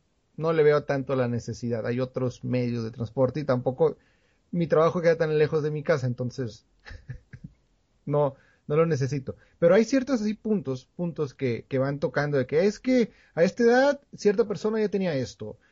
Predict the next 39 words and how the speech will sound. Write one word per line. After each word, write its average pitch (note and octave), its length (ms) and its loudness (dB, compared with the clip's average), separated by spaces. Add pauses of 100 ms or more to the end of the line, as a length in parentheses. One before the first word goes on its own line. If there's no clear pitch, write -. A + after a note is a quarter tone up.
(160)
y D#3+ 160 -2
a D#3+ 80 4
cierta G#3+ 280 0
edad C4 320 4
esta A3+ 160 0
persona G#3 360 -4
ya G#3 120 2
había G3 180 2
hecho E3+ 200 -4
esto. A2 460 -8 (500)
Y D3 80 -8
entonces, D3+ 680 -2 (120)
si - 140 -6
los C#3 120 -2
vas F3 140 0
juntando, A#3 600 0 (420)
te C3 100 -2
das C3+ 200 -4
cuenta D#3+ 360 -2
que C3+ 260 -4 (140)
probablemente G3+ 580 0
yo, G3+ 400 2
en C3 140 -2
mi C3 120 0
mundo, D3+ 560 -2 (160)
estoy D#3+ 260 -4
bien, D3 360 0 (500)
pero E3 460 4
a B2 60 -6
los A2+ 180 -6
ojos D3+ 240 -8
de D#3+ 100 0
la D#3 140 0
demás E3 260 -4
gente, D3+ 320 -6
pues D3+ 220 -10
soy A2 100 -8
un A#2 100 -8
fracasado. A#3 560 -8